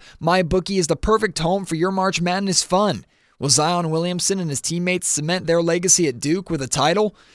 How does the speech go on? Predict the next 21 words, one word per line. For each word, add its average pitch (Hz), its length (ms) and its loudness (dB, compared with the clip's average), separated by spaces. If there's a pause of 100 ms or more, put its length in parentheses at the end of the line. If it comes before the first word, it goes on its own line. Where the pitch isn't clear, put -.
(120)
Can 196 140 2
Virginia 190 560 2
get 143 240 -2
past 175 340 2
its 160 160 0
loss 170 320 2
to 170 140 -2
a 160 60 0
sixteen 190 500 0
seed 196 280 0
last 190 420 2
year? 113 280 0 (200)
And 190 220 0
can 190 220 0
Kentucky 170 540 0
get 147 240 0
back 170 320 2
to 196 100 -4
the 190 100 -2
Final 165 440 -2
Four? 160 460 2